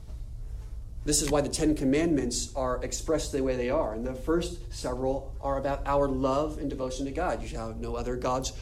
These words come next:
before me," no graven images, right? What happens next?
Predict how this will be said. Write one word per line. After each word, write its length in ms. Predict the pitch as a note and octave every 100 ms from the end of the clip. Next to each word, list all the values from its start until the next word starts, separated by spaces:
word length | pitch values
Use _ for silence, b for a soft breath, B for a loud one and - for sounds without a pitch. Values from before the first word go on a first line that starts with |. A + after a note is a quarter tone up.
| B
before 340 | - B2+ D#3 E3
me," 180 | G3 E3+
no 400 | A2+ B2+ C3+ C3+ B
graven 380 | - C#3 D3 D#3
images, 460 | F3+ F#3 C#3+ G2+ G#2+
right? 200 | C#3+ E3 B B
What 140 | E3
happens 400 | E3+ F3 D#3 D3+
next? 480 | D3 B2+ - - -